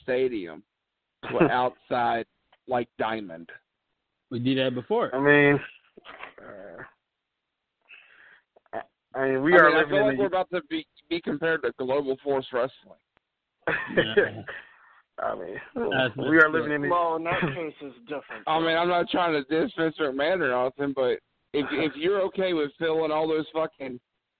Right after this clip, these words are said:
Speaker 1: seats with cardboard cutouts of fans and still do the, the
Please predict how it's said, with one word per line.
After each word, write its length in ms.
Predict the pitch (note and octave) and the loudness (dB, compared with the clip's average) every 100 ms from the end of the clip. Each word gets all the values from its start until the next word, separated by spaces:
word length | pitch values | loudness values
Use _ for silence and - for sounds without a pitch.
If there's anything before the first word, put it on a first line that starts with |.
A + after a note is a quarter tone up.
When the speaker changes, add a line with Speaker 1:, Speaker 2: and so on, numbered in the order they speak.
| _ _ _ - | _ _ _ -2
Speaker 1:
seats 400 | E3 D3 B2 - - | 0 0 -2 -8 -12
with 180 | C#3+ - | -10 -8
cardboard 580 | - D#3 E3 D#3 D#3+ D#3 | -2 0 0 0 0 0
cutouts 500 | - D#3+ D#3 D#3 D3+ | 0 0 2 0 -2
of 80 | C#3+ - | -6 -4
fans 380 | D3 D3 D3 D3 | 0 0 0 -2
and 320 | C#3 B2+ A2+ G2+ _ - - | -2 -2 -4 -14 _ -18 -10
still 200 | - D#3 | -2 0
do 140 | D3 D3+ | 0 0
the, 140 | C#3 - _ _ _ - | -2 -4 _ _ _ -8
the 120 | D3+ | -8